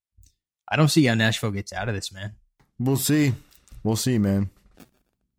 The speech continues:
Speaker 1: I think given the fact that Getzlaf's played as well as he has without Corey Perry,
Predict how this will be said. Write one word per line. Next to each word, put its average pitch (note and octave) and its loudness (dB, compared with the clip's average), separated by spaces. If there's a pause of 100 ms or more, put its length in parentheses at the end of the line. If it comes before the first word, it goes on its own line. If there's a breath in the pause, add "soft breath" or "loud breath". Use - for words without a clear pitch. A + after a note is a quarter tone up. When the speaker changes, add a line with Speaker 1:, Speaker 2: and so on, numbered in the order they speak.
(300)
Speaker 1:
I C#3 4
think F3 6
given D#3 8
the B2+ 6
fact C#3 2
that A2+ 0 (800)
Getzlaf's A#2+ 0
played A#2 -8
as G#2+ -10
well A#2 -8
as G#2+ -8
he G2+ -8
has G#2 -6
without G#2+ -6
Corey A2 -6
Perry, A2+ -4